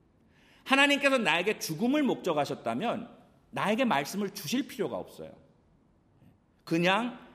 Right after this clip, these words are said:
가던 길을 가도록 내버려 두시면 됩니다. 마음이 강팍한 상태에서 그냥 내버려 두시면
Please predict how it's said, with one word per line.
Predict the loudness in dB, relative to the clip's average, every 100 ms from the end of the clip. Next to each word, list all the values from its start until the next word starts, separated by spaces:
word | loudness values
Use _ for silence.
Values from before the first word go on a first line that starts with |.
| -16
가던 | -4 0 2 0 -2
길을 | -2 -2 -6
가도록 | -8 -4 -2 -2 -2 -4
내버려 | -2 0 0 -2
두시면 | -4 -8 -10
됩니다. | -10 -12 -12 -16 -20 _ _ _ _ _ _ _ _ _
마음이 | 2 6 6 4 0
강팍한 | -2 -4 -4 -2 -2
상태에서 | -2 -4 -4 -2 -4
그냥 | -4 -2 -2 0
내버려 | 0 0 -2 -2
두시면 | -6 -8 -8 -6 -10